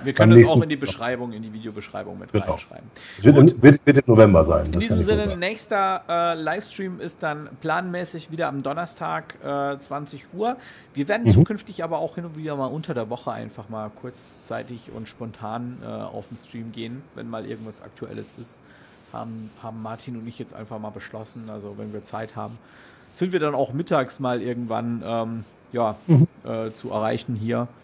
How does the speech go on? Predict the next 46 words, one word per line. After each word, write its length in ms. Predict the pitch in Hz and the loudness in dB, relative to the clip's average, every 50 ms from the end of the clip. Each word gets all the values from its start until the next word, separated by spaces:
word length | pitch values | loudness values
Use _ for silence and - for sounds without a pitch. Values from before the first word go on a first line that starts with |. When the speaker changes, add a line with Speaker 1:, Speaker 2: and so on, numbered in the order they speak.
| - - | -20 -20
Speaker 1:
Ich 80 | - | -10
denke, 280 | - 113 113 107 - 117 | -8 -8 -8 -6 -6 -6
das 200 | 107 110 107 - | -6 -8 -10 -12
ist 220 | 110 104 - - - | -14 -16 -16 -16 -12
auch 180 | - 101 - - | -10 -10 -10 -10
ganz 220 | - - 104 - - - | -12 -12 -12 -14 -16 -14
cool. 140 | - - 98 - _ _ _ - | -14 -14 -14 -16 _ _ _ 2
Cool. 200 | - 415 311 - - - - _ _ - - _ | 2 2 2 0 -4 -10 -18 _ _ -20 -20 _
So, 240 | - - 240 208 165 - | 2 4 4 4 4 0
schön, 180 | - - - 226 | 2 4 6 8
dass 140 | 233 226 - | 8 8 8
du 60 | - | 6
Speaker 2:
Perfekt. 100 | 214 202 | 6 6
Speaker 1:
dabei 280 | 196 180 180 180 196 | 6 6 6 6 6
warst, 240 | 202 208 202 202 - | 6 4 2 2 0
Hans 300 | - 190 196 196 180 - | -2 -2 -2 -2 -2 -2
Hermann. 340 | - 175 175 180 180 185 185 | -2 0 2 2 2 2 0
Danke 280 | 165 151 180 226 214 - | -2 -2 -2 2 8 10
Speaker 2:
Gerne. 200 | 147 147 139 107 | 12 12 12 10
Speaker 1:
auch 40 | - | 8
nochmal 540 | - 196 185 - 180 185 185 180 180 175 170 | 6 2 -2 -2 -2 0 2 2 2 2 2
an 220 | - 156 160 160 - | 0 -2 -2 -2 -2
all 320 | - 160 165 170 170 165 | 0 0 2 2 0 -2
diejenigen, 800 | 156 147 156 170 175 180 170 151 143 160 165 170 170 - 160 160 | -4 -6 -8 -8 -8 -8 -6 -4 -4 -4 -4 -4 -6 -6 -8 -8
die 140 | 147 151 143 | -8 -8 -8
Gastbeiträge 800 | 139 - - - - - - 175 175 170 165 - 160 156 156 151 | -6 -8 -8 -8 -8 -6 -4 -4 -4 -4 -4 -4 -4 -4 -4 -4
hier 260 | 156 143 143 156 156 151 | -6 -6 -4 -4 -4 -4
dazu 320 | 147 147 143 - - 190 | -4 -6 -8 -8 -10 -10
geliefert 520 | 180 202 160 156 160 165 - 165 160 147 | -8 -8 -8 -8 -8 -6 -6 -6 -6 -4
haben. 320 | 135 143 139 147 151 156 156 - - - - - - - - - - - - | -2 0 0 0 0 -4 -8 -10 -14 -20 -20 -20 -20 -20 -20 -20 -20 -10 -2
Ähm, 480 | - 135 135 135 139 139 139 139 135 131 127 | 2 4 4 4 4 2 -2 -6 -6 -8 -8
hat 160 | 127 131 160 | -10 -8 -8
wirklich 280 | 160 151 160 143 - | -10 -8 -8 -10 -8
mal 140 | - 147 139 | -6 -6 -6
wieder 220 | 135 139 139 135 131 | -2 -2 -2 -2 -2
richtig 260 | 143 - - 151 - | -4 -6 -10 -12 -6
viel 160 | - 143 131 | -6 -6 -6
Spaß 300 | - - 139 139 - - | -2 -2 -2 -2 -2 -4
gemacht. 320 | - 170 156 160 180 - | -4 -2 -2 -2 -4 -4
Und 340 | - - 170 208 208 - - | -6 -6 -6 -6 -8 -6 -4
wir 140 | 156 170 151 | -2 -2 0
haben 240 | 131 139 175 208 202 | 0 -2 -4 -4 -2
heute 240 | 156 170 190 - 202 | -2 -4 -4 -6 -6
tatsächlich 460 | - 170 156 151 175 180 - 196 170 | -8 -8 -6 -6 -8 -8 -6 -8 -8
unseren 260 | 160 156 151 160 147 | -8 -8 -8 -8 -8
Zuschauerrekord 1040 | 135 - 240 233 - - 117 104 98 98 104 101 - 107 110 107 - - 123 120 120 | -8 -8 -10 -10 -6 -6 -6 -6 -6 -6 -8 -8 -6 -6 -8 -8 -6 -8 -10 -10 -10